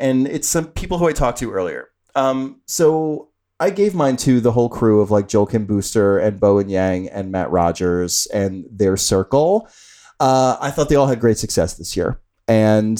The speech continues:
they were the ones that I rooted for the most. I mean, Joel Kim Booster doing Fire Island, doing his stand-up special, Psychosexual, which is, like, one of the best stand-up specials I've seen.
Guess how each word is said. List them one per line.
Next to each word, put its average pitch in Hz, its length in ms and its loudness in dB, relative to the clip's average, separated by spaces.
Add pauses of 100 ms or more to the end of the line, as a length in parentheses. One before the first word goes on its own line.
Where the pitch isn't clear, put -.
they 123 180 2
were 123 100 4
the 120 80 4
ones 117 180 2
that 110 80 4
I 117 40 6
rooted 139 540 4
for 120 200 2
the 107 80 0
most. 101 440 2
I 120 60 2
mean, 110 180 2
Joel 135 200 2
Kim 135 160 0
Booster 113 400 2
doing 107 240 -2
Fire 101 400 0
Island, 160 680 0 (360)
doing 131 260 4
his 120 240 0
stand-up 127 400 0
special, 131 800 2
Psychosexual, 135 880 2
which 127 160 2
is, 117 100 -2
like, 110 140 2
one 117 120 2
of 113 60 0
the 110 60 -2
best 113 220 2
stand-up 110 300 0
specials 113 360 0
I've 110 140 0
seen. 113 500 -2